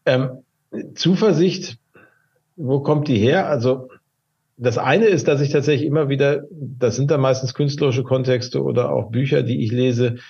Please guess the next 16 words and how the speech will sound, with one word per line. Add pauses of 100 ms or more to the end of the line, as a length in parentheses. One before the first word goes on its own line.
(640)
ähm, (720)
Filme,
die
ich
sehe,
dass
es
immer
wieder
Momente
gibt,
in
denen
es
mich
packt.